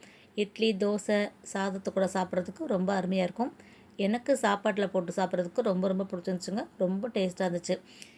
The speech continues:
இந்த சிம்பிளான ரெசிபி எப்படி செய்கிறதுன்னு பார்த்துடலாமா? வீடியோவை ஸ்கிப் பண்ணாம பாருங்க.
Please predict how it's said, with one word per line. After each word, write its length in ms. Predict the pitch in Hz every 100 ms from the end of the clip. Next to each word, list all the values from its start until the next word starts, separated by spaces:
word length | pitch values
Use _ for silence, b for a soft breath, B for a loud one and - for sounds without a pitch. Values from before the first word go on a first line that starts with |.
| B
இந்த 120 | - 214
சிம்பிளான 420 | - 247 247 233 233
ரெசிபி 240 | 220 208 208
எப்படி 160 | 202 233
செய்கிறதுன்னு 340 | 220 196 208
பார்த்துடலாமா? 520 | 202 196 202 202 254 269 190 -
வீடியோவை 300 | 208 202 190 190
ஸ்கிப் 240 | 196 185
பண்ணாம 280 | 180 180 180
பாருங்க. 260 | 180 180